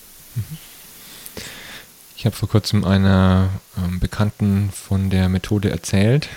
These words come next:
über die wir uns jetzt unterhalten, und sie meinte, "Ja, aber wie ist denn das dann? Also sollen dann die ganzen Gefühle, also die Affekte, die, die Emotionen, die ja normalerweise auftauchen, dann alle weg?" Also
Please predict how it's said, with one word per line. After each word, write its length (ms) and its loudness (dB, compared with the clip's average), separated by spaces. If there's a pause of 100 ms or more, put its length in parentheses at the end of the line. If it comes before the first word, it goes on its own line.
(140)
über 180 0
die 140 -2
wir 100 0
uns 100 0
jetzt 140 -8
unterhalten, 520 0
und 300 -2 (680)
sie 200 -8
meinte, 680 0 (440)
"Ja, 180 -10
aber 220 -6
wie 100 0
ist 160 -4
denn 100 2
das 180 -2
dann? 320 0
Also 280 0 (340)
sollen 380 0
dann 300 4 (340)
die 80 -6
ganzen 580 2
Gefühle, 760 2
also 180 0
die 240 -8
Affekte, 500 -2
die, 360 -2
die 180 -4
Emotionen, 840 2
die 140 0
ja 240 4
normalerweise 760 2
auftauchen, 760 -2
dann 200 0
alle 280 2
weg?" 280 0 (460)
Also 280 4